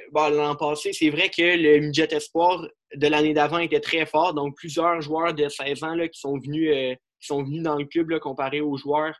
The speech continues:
de, euh, quinze ans. Mais est-ce que cette année, vous aviez pour mission de rajeunir le club ?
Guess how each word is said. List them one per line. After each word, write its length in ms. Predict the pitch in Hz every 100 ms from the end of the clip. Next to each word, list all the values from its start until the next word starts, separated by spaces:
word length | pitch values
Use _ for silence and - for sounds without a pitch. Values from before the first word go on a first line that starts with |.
| _ _ -
de, 260 | 127 147 147
euh, 220 | 131 131 131 -
quinze 300 | 143 143 143
ans. 120 | 185 - - - 131
Mais 80 |
est-ce 180 | 147 156
que 100 | -
cette 200 | 226 175
année, 220 | 165 165
vous 160 | 214 -
aviez 260 | 151 147 180
pour 160 | - 160
mission 440 | 156 147 175 185
de 100 | 165
rajeunir 560 | 147 147 147 151 156 160
le 100 | 147
club ? 260 | 147 220